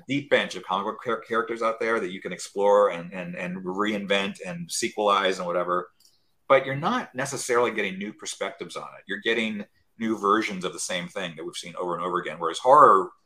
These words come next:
thrives when, like, new voices come into it, in my opinion.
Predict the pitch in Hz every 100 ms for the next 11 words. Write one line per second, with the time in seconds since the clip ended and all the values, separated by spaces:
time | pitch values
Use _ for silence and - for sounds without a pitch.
0 | _ - - 98 101 87 - 85 - 92
1 | 90 90 80 92 87 85 - 78 - 80
2 | 76 - - - _ _ - 92 82 78
3 | _ _